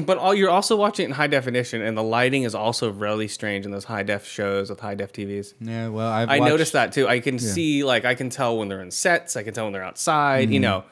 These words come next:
Speaker 1: you can easily tell that now. Uh-uh. But, um, yeah, it's pretty humorous. Did you like how he learns everything?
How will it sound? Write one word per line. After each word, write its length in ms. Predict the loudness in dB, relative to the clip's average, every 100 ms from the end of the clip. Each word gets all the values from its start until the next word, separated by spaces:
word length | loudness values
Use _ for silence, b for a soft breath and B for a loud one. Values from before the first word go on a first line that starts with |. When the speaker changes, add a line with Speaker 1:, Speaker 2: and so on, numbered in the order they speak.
| b -4
Speaker 1:
you 60 |
can 100 | 0
easily 280 | 2 4 2
tell 200 | 0 0
that 140 | 0 -4
now. 160 | -10 -10
Uh-uh. 200 | -12 -12 -16 _ _ _ _ _ _ _ _ _ -18 B B B _
But, 260 | 2 2 4
um, 320 | 4 4 4
yeah, 300 | 2 4 4 4
it's 460 | 0 0 -8 -8
pretty 340 | -12 -4 -2 0
humorous. 640 | 0 0 0 -4 -8 -14 _ _ _ b b b
Did 140 | -2 2
you 60 |
like 180 | 2 4
how 120 | 4
he 80 | 2
learns 380 | 2 2 0 0
everything? 640 | 0 -2 -2 -4 -2 -6